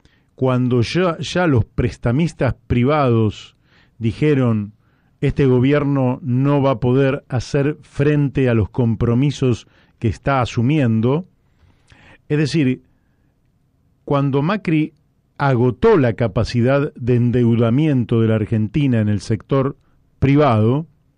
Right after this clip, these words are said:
eh, frente a la cesación de pagos a la que íbamos, o sea,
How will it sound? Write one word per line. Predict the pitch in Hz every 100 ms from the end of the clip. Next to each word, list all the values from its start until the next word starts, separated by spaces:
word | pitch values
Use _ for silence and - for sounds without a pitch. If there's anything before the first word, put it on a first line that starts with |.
| _ _ _ _ _ _ _ _ _ _ 131
eh, | 127 127 127 123 123 117 117 - -
frente | _ _ 175 208 170 131
a | 117
la | 107
cesación | 110 107 - 170 160
de | 139
pagos | 180 147 117 120 120 - _ _
a | 113
la | 107
que | - 123
íbamos, | 156 151 120 120 127 143 - - _ _ _ _ _ _ _ _ _ _ _
o | 98
sea, | - 135 131 123 123